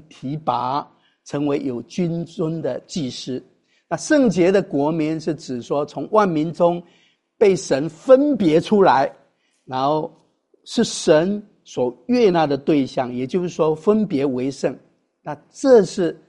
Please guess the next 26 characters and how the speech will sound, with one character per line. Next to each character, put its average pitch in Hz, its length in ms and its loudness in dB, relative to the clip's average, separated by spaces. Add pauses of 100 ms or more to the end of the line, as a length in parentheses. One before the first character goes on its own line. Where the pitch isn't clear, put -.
(100)
摩 135 240 -6
西 160 200 -6
之 160 180 -8
约 147 240 -2
的 123 100 -6
第 135 220 -10
三 123 240 -8
个 110 80 -12
福 110 220 -20
气 113 300 -18
哈， - 220 -20 (600)
因 160 180 -2
为 151 260 0 (600)
人 156 500 -10 (540)
非 196 300 2
圣 196 320 2
洁， 123 400 -6
没 139 240 -6
有 135 120 -2
人 120 400 -10 (140)
能 131 200 -20
够 123 340 -12 (280)
见 120 360 -6
神 - 480 -20
啊。 127 220 -18 (800)
好， - 340 -20